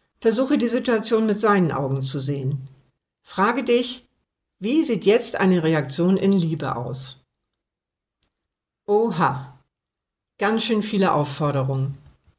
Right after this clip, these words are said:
Ist die Jahreslosung nicht doch eine Überforderung?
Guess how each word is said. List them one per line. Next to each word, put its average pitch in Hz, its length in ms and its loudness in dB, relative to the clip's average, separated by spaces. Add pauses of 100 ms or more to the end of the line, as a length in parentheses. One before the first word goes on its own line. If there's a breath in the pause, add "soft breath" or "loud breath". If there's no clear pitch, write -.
(460)
Ist - 200 -6
die 175 80 2
Jahreslosung 175 600 0
nicht 156 220 -2
doch 180 120 -2
eine 147 400 -2 (260)
Überforderung? 220 1080 -2